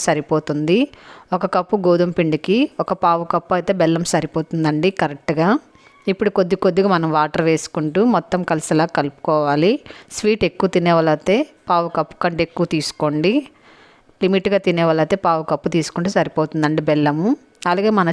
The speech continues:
ఛానల్లో చక్కెరతో చేసిన ఈ బిస్కెట్స్ ఉన్నాయండి, ఒకసారి ఛానల్లోకి వెళ్ళి చూడండి. చూడండి, మొత్తం ఇలా కలిసేలా కలుపుకోవాలి సాఫ్ట్గా.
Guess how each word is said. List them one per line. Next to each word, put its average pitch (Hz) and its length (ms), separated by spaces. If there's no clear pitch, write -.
ఛానల్లో 165 420
చక్కెరతో 190 480
చేసిన 160 360
ఈ 180 120
బిస్కెట్స్ 190 460
ఉన్నాయండి, 160 480
ఒకసారి 160 380
ఛానల్లోకి 156 460
వెళ్ళి 160 220
చూడండి. 151 480
చూడండి, 190 360
మొత్తం 170 360
ఇలా 165 160
కలిసేలా 160 340
కలుపుకోవాలి 147 560
సాఫ్ట్గా. 151 440